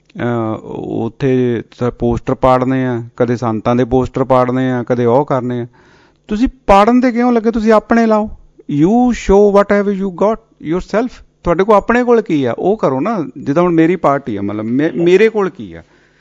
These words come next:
ਮੈਂ ਕੀ ਆਫਰ ਕਰ ਰਿਹਾ, ਉਹ ਦੱਸੋ ਨਾ। ਤੇ ਏਦਾਂ ਦਾ ਮਤਲਬ, ਅਹ, that, that's very bad।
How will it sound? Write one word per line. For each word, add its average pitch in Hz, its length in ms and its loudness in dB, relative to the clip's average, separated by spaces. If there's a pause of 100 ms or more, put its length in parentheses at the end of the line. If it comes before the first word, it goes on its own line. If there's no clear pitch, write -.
(360)
ਮੈਂ 175 300 2
ਕੀ 202 160 -4
ਆਫਰ 165 300 -2
ਕਰ 113 220 -4
ਰਿਹਾ, 110 180 -6 (500)
ਉਹ 220 200 0
ਦੱਸੋ 139 340 -4
ਨਾ। 151 240 -4 (440)
ਤੇ 160 220 0 (840)
ਏਦਾਂ 156 380 0
ਦਾ 202 100 0
ਮਤਲਬ, 190 540 -6
ਅਹ, - 500 -10
that, 143 240 -8
that's 139 400 -8
very 117 200 -4
bad। 113 340 -8